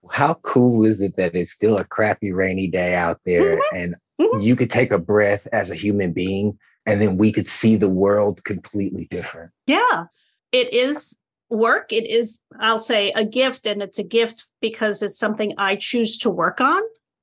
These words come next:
Speaker 2: 'Cause I know there are a lot of people that will still always see it as a crappy, rainy day, and that's why this didn't work, and that's why it sucks, and that's, and that's, and that's.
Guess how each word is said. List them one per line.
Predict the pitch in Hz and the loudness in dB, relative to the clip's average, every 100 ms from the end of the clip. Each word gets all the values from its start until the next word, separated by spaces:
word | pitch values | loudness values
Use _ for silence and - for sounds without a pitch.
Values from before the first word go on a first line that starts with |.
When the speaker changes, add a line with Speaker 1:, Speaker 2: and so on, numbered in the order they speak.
| _ _ | _ _
Speaker 2:
'Cause | - 240 | -2 0
I | 247 | 0
know | 240 226 | 0 0
there | 220 202 | 0 0
are | 202 190 | 0 0
a | 202 | -2
lot | - 196 214 | 0 0 0
of | 214 | -4
people | 220 - 247 381 - _ _ _ - | -10 -6 -4 -4 -6 _ _ _ -8
that | 214 220 208 208 - _ | 0 2 2 0 -6 _
will | 214 233 240 | 0 2 0
still | 233 - 269 240 | -2 0 0 0
always | 226 220 220 | 0 -2 -2
see | 240 | -2
it | 226 | 0
as | 208 208 | -2 -6
a | |
crappy, | - 220 214 | -6 -4 -2
rainy | 208 208 202 | 0 0 -2
day, | 208 208 202 | 0 2 2
and | 196 | 0
that's | 202 196 | -2 -2
why | - 190 | -2 -2
this | 196 202 | -2 -4
didn't | - 196 | -4 -6
work, | 196 196 196 | -4 -4 -4
and | 196 | -4
that's | 190 - | -4 -2
why | 185 | -2
it | 180 | -2
sucks, | - 196 190 - | 0 0 0 -4
and | 190 | -2
that's, | 196 185 - | -2 -2 -6
and | 190 | -8
that's, | 180 180 - | -6 -6 -8
and | 185 | -6
that's. | 185 175 175 - | -4 -4 -4 -8